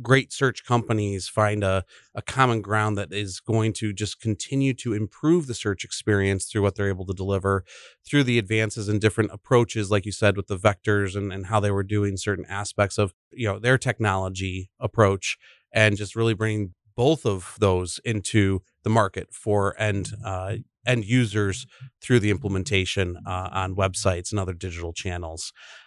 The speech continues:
I think that, uh, one of the things we're really excited about, beginning of December, we had a, a, a big project launch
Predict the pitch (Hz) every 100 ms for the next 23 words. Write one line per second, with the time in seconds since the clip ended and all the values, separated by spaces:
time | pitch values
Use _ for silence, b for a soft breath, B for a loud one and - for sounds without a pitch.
0 | B - 120 139 127 113 98 110 101 104
1 | 107 131 120 123 101 117 131 120 110 120
2 | 107 107 98 98 123 120 135 127 113 98
3 | - 123 117 107 104 113 110 98 98 110
4 | 101 104 92 113 95 - 120 107 104 -
5 | 104 101 95